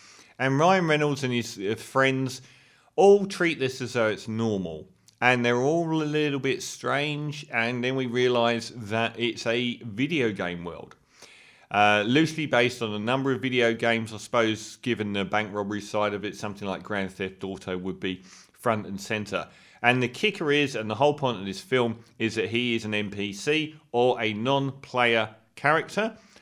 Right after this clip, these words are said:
One of the things that walks around bumping into walls in, uh, e-, <laughs> excellent video games. Now, he sees this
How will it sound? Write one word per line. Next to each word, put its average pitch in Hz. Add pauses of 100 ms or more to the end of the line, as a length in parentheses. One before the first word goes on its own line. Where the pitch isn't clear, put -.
One 120
of 117
the 120
things 120
that 107
walks 135
around 113
bumping 120
into 117
walls 131 (300)
in, 127
uh, 110
e-, 135
<laughs> -
excellent 156
video 131
games. 127 (1080)
Now, 170
he 233
sees 180
this 156